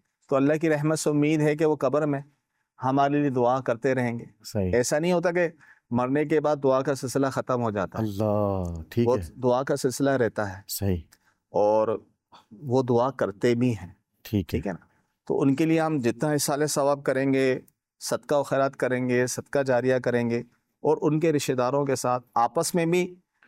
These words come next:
Speaker 1: जो है
Speaker 2: जी।
Speaker 1: सिला रहमी करेंगे, क्योंकि आपस में मामलात ख़राब हों तो वो भी उनके लिए तकलीफ़ का बाइस होता है।
Speaker 2: अल्लाह।
Speaker 1: यानी औलाद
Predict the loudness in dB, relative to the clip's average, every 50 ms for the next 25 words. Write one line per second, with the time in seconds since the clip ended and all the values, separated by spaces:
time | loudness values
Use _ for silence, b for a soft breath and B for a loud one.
0 | b b b b b -2 0 0 2 2 2 0 2 2 0 2 2 2 2 2
1 | 2 2 2 2 2 2 2 2 2 0 -2 0 0 0 2 2 2 2 2 0
2 | -2 -2 0 0 -2 -2 -2 0 0 2 2 2 2 2 2 0 0 -2 -2 -2
3 | -2 0 0 0 0 0 0 2 2 2 2 2 4 2 2 0 0 -2 -2 0
4 | 2 2 2 2 0 0 0 2 2 2 2 2 2 2 2 2 0 -2 -2 -2
5 | -2 0 0 0 0 2 2 2 2 2 2 2 2 2 2 0 2 2 2 2
6 | 4 4 2 2 0 -2 -8